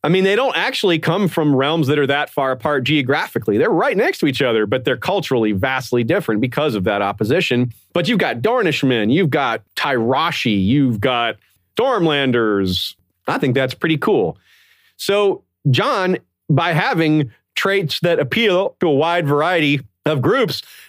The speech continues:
makes him an excellent choice as leader beyond his actual leadership traits, which are quite strong too. But he's got personal cultural traits that a lot of people can look at and say,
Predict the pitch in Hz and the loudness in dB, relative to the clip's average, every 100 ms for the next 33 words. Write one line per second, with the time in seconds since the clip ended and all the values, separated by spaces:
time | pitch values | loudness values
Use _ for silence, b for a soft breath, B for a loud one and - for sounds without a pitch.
0 | B 123 185 320 - 156 170 160 135 143 | B 0 0 0 0 0 0 0 0 -2
1 | - 165 151 143 151 147 120 151 240 135 | -2 -2 0 0 0 0 0 2 2 0
2 | 127 - _ _ 104 160 160 311 147 135 | -2 -8 _ _ -2 0 0 0 0 -2
3 | - 160 139 127 139 165 - 123 113 147 | -2 -2 0 -4 -4 -4 -2 0 2 2
4 | 269 - 110 - 117 117 127 127 123 110 | 0 -2 -4 -2 -2 -2 -2 -2 -4 -4
5 | - 156 - - - - 151 139 117 - | -2 -2 -2 -6 -6 -4 -2 -2 -2 -2
6 | 262 110 123 - _ _ _ _ _ _ | 0 0 -2 -6 _ _ _ _ _ _
7 | _ - 143 170 202 160 160 180 - B | _ -4 0 0 0 0 -2 -4 -6 B
8 | B _ _ _ - 254 240 185 160 135 | B _ _ _ -4 -2 -2 0 0 -2
9 | - 233 269 160 120 - 120 117 123 - | -2 -2 0 0 0 -2 -2 0 -2 -8
10 | b b - 160 156 160 208 190 185 170 | b b -2 0 2 0 0 0 0 0
11 | 160 175 185 175 139 127 156 147 151 156 | 0 0 0 0 0 0 0 2 2 0